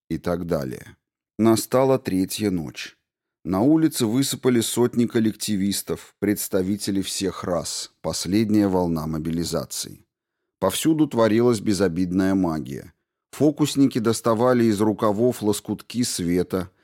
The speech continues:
цвета маги посылали ввысь стаи птиц, сделанных из сияния.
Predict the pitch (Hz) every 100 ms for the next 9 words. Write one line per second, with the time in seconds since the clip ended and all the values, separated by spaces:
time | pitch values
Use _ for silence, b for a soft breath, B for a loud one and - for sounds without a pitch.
0 | _ _ - 92 101 101 92 98 113 104
1 | 92 98 - 92 98 101 98 82 87 107
2 | 104 - - 101 104 110 101 - - 104
3 | 110 - 80 73 90 101 95 95 - 92
4 | - 95 92 90 67 57 69 67